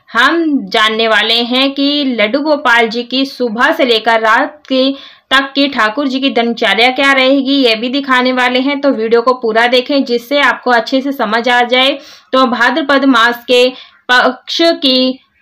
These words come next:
अष्टमी तिथि को जन्माष्टमी का पर्व मनाया जाता है। तो सुबह में सबसे पहले आप जल्दी उठें, ज-, गंगा जल मिश्रित जल से आप स्नान करें, स्वच्छ वस्त्र धारण करें, सूर्य देव को अर्घ्य दें। उसके बाद में आप अपने घर के मंदिर में आकर के,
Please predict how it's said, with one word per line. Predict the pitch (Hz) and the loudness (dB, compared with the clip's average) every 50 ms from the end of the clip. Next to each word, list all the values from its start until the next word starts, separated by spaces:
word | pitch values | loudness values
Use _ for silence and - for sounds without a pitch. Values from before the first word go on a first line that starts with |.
| - - | -2 0
अष्टमी | 254 269 269 - 349 339 370 359 | 0 0 0 -2 -2 -2 -2 0
तिथि | 349 277 269 269 - 262 254 | 0 -2 -2 0 -2 -2 -2
को | 247 - 254 254 254 254 | 2 2 2 4 4 2
जन्माष्टमी | 220 208 233 240 240 247 254 247 247 240 247 - 311 320 320 | 0 0 0 2 2 2 2 0 0 0 -2 -4 -4 -4 -2
का | - 254 233 | -2 -2 -2
पर्व | 226 - 233 240 247 262 | 0 0 0 0 0 0
मनाया | 254 254 254 247 247 247 | 0 2 2 2 2 2
जाता | 233 247 240 240 240 254 | 2 2 0 2 2 0
है। | 254 262 269 277 | 0 2 0 0
तो | 269 285 302 | 0 -2 -6
सुबह | 294 - 277 262 220 247 269 294 | -4 -2 -4 -4 0 0 0 0
में | 311 294 269 262 | 2 0 0 -2
सबसे | 269 - 233 - - 269 240 | 0 -4 -6 -4 -2 -2 0
पहले | 240 247 240 226 233 | 2 0 0 2 2
आप | 226 226 233 226 - | 0 0 -2 -2 0
जल्दी | 233 220 220 208 240 262 | 0 0 0 0 -2 0
उठें, | 277 277 254 254 254 254 262 262 240 | 0 0 0 0 0 0 0 0 0
ज-, | 208 220 220 233 233 - - - - _ - | 0 0 0 0 0 -6 -14 -18 -20 _ -14
गंगा | 185 190 202 247 262 262 277 311 320 | -14 -6 -2 0 2 2 4 2 2
जल | - 302 269 269 | 2 2 2 2
मिश्रित | 254 240 247 247 - 262 262 214 | 2 0 -2 -2 -2 -4 -4 0
जल | 202 233 220 220 | 2 2 2 2
से | 214 220 240 | 2 0 2
आप | 240 233 233 | 2 2 0
स्नान | 233 - - 220 202 214 233 262 269 | -2 -6 -2 0 2 2 2 0 0
करें, | 269 254 247 240 247 262 | 0 0 0 2 2 0
स्वच्छ | 269 269 240 233 226 220 - | 0 0 0 -2 -2 0 0
वस्त्र | 240 233 247 247 - 269 | 2 2 2 2 -2 -8
धारण | 262 233 247 233 240 240 240 240 | -6 -2 -2 0 0 0 -2 0
करें, | 240 240 240 247 | 0 2 0 0
सूर्य | 247 - 247 233 262 269 | 0 -2 -2 0 0 0
देव | 240 254 240 226 - | 2 0 0 0 2
को | 240 | 2
अर्घ्य | 226 202 202 233 240 233 226 254 247 | 2 4 2 2 0 0 0 -2 0
दें। | 220 233 247 262 269 - - - - - _ _ | 2 2 2 2 0 -6 -16 -20 -20 -20 _ _
उसके | 262 277 277 277 - 349 339 | 0 0 0 2 0 0 2
बाद | 254 254 226 220 220 220 | 2 2 2 2 2 0
में | 233 240 254 262 | 0 -2 0 0
आप | 240 233 233 220 | 0 0 0 0
अपने | 240 226 - 233 240 247 247 233 | 0 -2 -2 -2 0 0 0 -2
घर | 208 220 240 | -2 -4 -4
के | 254 - 311 311 | -4 -2 -2 -2
मंदिर | 302 277 247 240 220 233 220 | 0 0 -2 0 -2 -2 -2
में | 226 240 240 - | -2 -4 -2 -2
आकर | - 214 220 220 220 233 220 220 | 0 0 0 0 0 0 0 0
के, | 220 - 262 262 277 302 | -2 -2 0 0 0 0